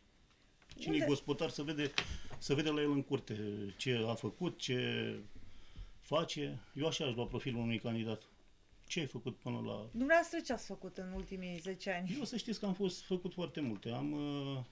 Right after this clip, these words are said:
Speaker 2: În nouăsprezece secunde să-mi spuneți. <laughs> Ce, uh, lucrați în
Speaker 1: Mi-am
Speaker 2: cadrul C E O?
Speaker 1: uh, sunt, uh, șef de centru la C R P F M Săcelul.
Speaker 2: Săcelul.
Speaker 1: De doi ani
Speaker 2: Auzisem,
Speaker 1: de
Speaker 2: dar
Speaker 1: când
Speaker 2: am vrut să mă
Speaker 1: Da.
Speaker 2: asigur.
Speaker 1: De doi ani de când sunt acolo, să știți că s-au schimbat
Speaker 2: Adică
Speaker 1: foarte
Speaker 2: stațiunea
Speaker 1: multe.
Speaker 2: Săcelul.
Speaker 1: Stațiunea Săcelul,
Speaker 2: Da?
Speaker 1: da.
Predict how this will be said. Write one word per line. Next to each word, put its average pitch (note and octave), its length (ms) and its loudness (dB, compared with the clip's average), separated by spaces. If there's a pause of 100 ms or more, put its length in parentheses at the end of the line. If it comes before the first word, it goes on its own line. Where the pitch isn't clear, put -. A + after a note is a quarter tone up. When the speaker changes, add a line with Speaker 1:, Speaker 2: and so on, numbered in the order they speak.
(160)
Speaker 2:
În G#3+ 200 2
nouăsprezece A#3+ 440 2
secunde G3 240 -2
să-mi F3+ 160 -8
spuneți. - 420 -10 (160)
<laughs> - 1080 -2
Ce, E4 280 10 (480)
uh, F#3 60 -4 (420)
lucrați G#3+ 520 2
în G3 80 2
Speaker 1:
Mi-am G3 180 12
Speaker 2:
cadrul F#3+ 140 4
C - 40 0
E G#3+ 60 6
O? E3+ 220 2 (160)
Speaker 1:
uh, D#3+ 260 0
sunt, E3+ 340 -2
uh, D#3+ 180 0
șef D3 180 -2
de C#3+ 100 -2
centru C#3+ 380 0
la C3 520 6
C - 60 -6
R C3+ 100 2
P C3 180 0
F - 40 -4
M C3+ 180 2
Săcelul. B2 360 2
Speaker 2:
Săcelul. E3+ 420 -2 (300)
Speaker 1:
De - 140 6
doi - 0 -
ani - 180 10
Speaker 2:
Auzisem, E3 100 8
Speaker 1:
de - 0 -
Speaker 2:
dar C4+ 160 10
Speaker 1:
când A#3 120 6
Speaker 2:
am A#3 80 8
vrut B3 140 4
să B3+ 100 2
mă A3+ 40 2
Speaker 1:
Da. A3+ 60 6 (180)
Speaker 2:
asigur. E3 220 0 (400)
Speaker 1:
De C#3+ 120 6
doi E3+ 140 4
ani D#3+ 120 6
de C#3+ 100 4
când D3 140 2
sunt D3 220 2
acolo, D#3+ 360 0
să C#3+ 140 -2
știți C#3+ 220 -2
că - 80 -4
s-au D3+ 160 -2
schimbat D3 320 2
Speaker 2:
Adică C4 140 6
Speaker 1:
foarte C#4+ 200 10
Speaker 2:
stațiunea D4+ 280 6
Speaker 1:
multe. D4 140 2
Speaker 2:
Săcelul. G#3+ 240 -2
Speaker 1:
Stațiunea D3+ 320 0
Săcelul, D3 380 4
Speaker 2:
Da? A#2+ 60 0
Speaker 1:
da. - 100 -2